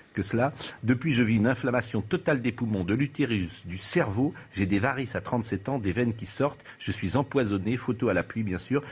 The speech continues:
J'ai la tête à côté du corps, je ne suis plus moi. Il va falloir que ça cesse, car les décès cachés sont nombreux, dit-elle. Alors ça, je peux pas vérifier, bien sûr.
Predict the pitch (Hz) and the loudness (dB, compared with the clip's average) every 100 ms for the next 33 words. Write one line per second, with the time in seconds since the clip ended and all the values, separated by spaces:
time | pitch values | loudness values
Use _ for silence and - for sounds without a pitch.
0 | - 98 85 85 160 - 110 104 101 85 | -10 0 0 2 0 0 -2 0 -2 -2
1 | - 127 143 113 98 - 90 - 120 110 | -2 0 0 0 -6 -6 -6 2 4 6
2 | 131 - - - 95 98 113 117 120 - | 4 0 -12 -4 0 2 2 2 0 -4
3 | 90 87 - 151 151 - 98 87 110 - | -4 -4 0 0 0 -2 -2 -2 -2 -4
4 | 107 120 - - 123 95 104 139 120 139 | -4 -2 -2 -2 -2 0 0 2 0 -2
5 | - 110 127 - - 101 - 90 104 90 | -2 -2 -2 -4 -8 -10 -8 -2 -2 0
6 | 85 82 120 104 90 147 | 0 0 0 -2 0 -2